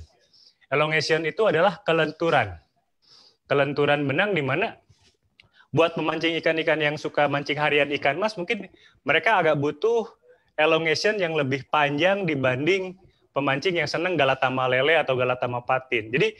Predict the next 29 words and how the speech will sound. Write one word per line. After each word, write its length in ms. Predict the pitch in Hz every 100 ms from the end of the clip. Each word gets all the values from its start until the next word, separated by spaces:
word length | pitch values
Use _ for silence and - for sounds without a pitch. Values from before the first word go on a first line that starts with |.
| - - -
elongation 640 | 151 160 165 156 147 165
ini 340 | 156 147 190 226
adalah 480 | 160 143 170 196 - - _ _ - - -
daya 400 | 170 180 185 190
regang 560 | 185 175 156 202 175 123 - - _ _
atau 220 | 151 - 160
daya 240 | 151 147
kelenturan 560 | - 170 156 165 160 165
benang, 400 | 175 165 120 101 - _ _ _ _ _ _
gitu 160 | 120 113
kan. 320 | 117 110 113 _
Nah, 160 | 101 107 - - _ _
itu 220 | - 135 220 208 -
lima 460 | 170 175 185 233
karakter 500 | 170 160 156 - 170
utama. 640 | 170 139 165 156 123 101 107 -
Khusus 360 | 202 214 302 285
untuk 240 | 226 208 202
pemancing-pemancing 800 | 180 175 175 180 175 170 170 170
yang 180 | 170
di, 400 | 170 160 165 170
suka 260 | - 160 170
mancing 400 | 170 165 175 170
di 120 | 165
kolam, 500 | 135 202 196 143 156
khususnya 360 | 147 147 147 160
dengan 160 | 147 147
teknik 320 | 147 143 -
pelampungan, 480 | 156 147 214 175